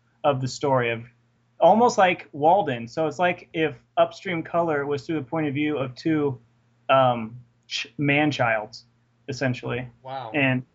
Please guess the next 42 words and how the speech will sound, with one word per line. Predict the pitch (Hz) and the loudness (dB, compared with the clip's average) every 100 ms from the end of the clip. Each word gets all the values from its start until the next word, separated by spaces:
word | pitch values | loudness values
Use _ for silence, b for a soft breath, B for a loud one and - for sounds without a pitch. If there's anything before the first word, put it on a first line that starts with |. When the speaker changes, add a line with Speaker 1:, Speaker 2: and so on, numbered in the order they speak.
| - | -4
Speaker 1:
it | 160 | 2
actually, | 175 185 220 185 - - | 2 2 0 -2 -2 -2
I | 147 | -2
thought | 190 220 226 165 | 2 2 2 -6
it, | 170 _ - | -8 _ 0
I | |
laughed | 160 170 175 - | 2 4 2 -2
several | - 165 156 160 | -6 -6 -4 -2
times | 151 147 147 147 _ _ _ _ - | 0 0 -2 -8 _ _ _ _ -6
and | 143 | -2
mostly | 147 151 170 | 0 0 -2
just | 147 139 151 | -6 -4 0
left | 143 151 | 0 -2
impressed, | 135 160 160 160 | 0 2 2 0
and | 160 143 120 - _ | -8 -8 -12 -20 _
I, | 165 170 156 | -6 -2 -2
I'd | 151 | 0
give | 185 | 0
it, | 185 | 2
like, | 165 147 | 2 2
a | |
light | 135 139 131 | 2 0 0
eight. | 131 147 _ _ _ _ _ _ | -4 -4 _ _ _ _ _ _
I, | 151 143 | -6 0
I | 156 | 4
would | 165 | 4
say | 160 175 | 4 2
that | 175 180 | 2 0
I'm, | 160 160 | -4 0
overall, | 170 160 160 165 | 0 4 4 4
I | |
really | 160 160 170 | 4 0 0
enjoyed | 156 190 170 | 0 -2 -2
it. | 110 - | -6 -6
Um, | 135 120 107 - - | -6 -4 -8 -12 -4
I, | 147 143 | -2 -2
I | |
think | 156 139 | -4 -8
it's | 127 | -6
a | |
good | 127 123 | -6 -6
film. | 156 143 | -4 -4